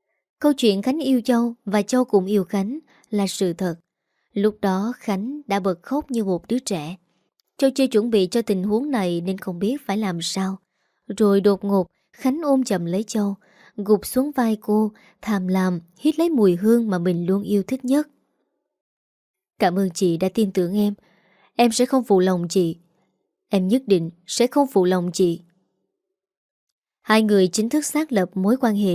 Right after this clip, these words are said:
yêu đương. Nhờ có Khánh và cha mẹ, cánh tay của Châu dần hồi phục trở lại,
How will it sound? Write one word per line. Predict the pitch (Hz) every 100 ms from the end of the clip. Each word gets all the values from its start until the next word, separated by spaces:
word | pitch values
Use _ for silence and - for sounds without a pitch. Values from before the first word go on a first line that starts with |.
| 175
yêu | 196 190
đương. | 185 190 190 _ _ _ _ _ _ _ _ _ _ _ _ _ _ _ -
Nhờ | 202 190
có | 233
Khánh | 247 240 226 320 330
và | 196
cha | 170 202 202
mẹ, | 180 156 151 _ _ _ _ -
cánh | 247
tay | 294 247
của | 208 196
Châu | - 226 220
dần | 190 180
hồi | 175 185
phục | 170 185 170
trở | - 185
lại, | 214 180 147